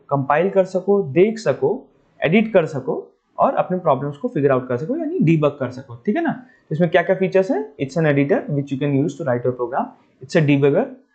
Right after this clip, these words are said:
जो आपके अपने mistakes आपको automatically बता देगा किस line में आप mistakes कर रहे हो, ठीक है? और it's a viewer, you can, अ,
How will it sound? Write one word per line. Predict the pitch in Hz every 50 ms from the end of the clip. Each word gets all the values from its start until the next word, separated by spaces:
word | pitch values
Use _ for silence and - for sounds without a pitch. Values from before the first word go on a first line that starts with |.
| _ _ -
जो | 147
आपके | 143 143 143 151
अपने | 147 - 156 151 - -
mistakes | 147 147 139 139 - - 180 196 190
आपको | 190 156 - - 147
automatically | 135 131 139 131 131 127 123 127 131
बता | 123 120 113 120
देगा | 120 120 120 120
किस | 120 - 127 - -
line | 123 123
में | 123
आप | 123 120 -
mistakes | 120 - - - 127 127 -
कर | - 131 120
रहे | 123 160 214
हो, | - - _ _ _ _
ठीक | - 233 262
है? | 339 254 - - - _ _ _ -
और | - 151 165 165
it's | 165 - - -
a | 311
viewer, | 440 453 415 - 135 131 143 139 139 135 120 110 - - -
you | 139 143 151
can, | 160 165 160 160 -
अ, | - 143 139 135 135 135 135 135